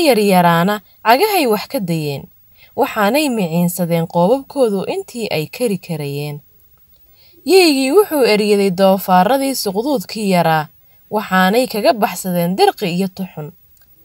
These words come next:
Laakiin labadoodiiba waxay daf yidhaahdeen aqalkii lebanka ahaa.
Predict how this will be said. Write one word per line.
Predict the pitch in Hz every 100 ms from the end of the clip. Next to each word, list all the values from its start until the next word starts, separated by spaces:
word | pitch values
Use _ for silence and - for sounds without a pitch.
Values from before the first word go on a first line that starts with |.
| _ _
Laakiin | 226 226 233 - 359
labadoodiiba | 302 277 359 339 269 254 262
waxay | 320 359 - 247
daf | 208 427
yidhaahdeen | 277 240 208 196 196 170 165 147 -
aqalkii | 302 233 196 - 208
lebanka | 254 262 202 180 -
ahaa. | 143 151 147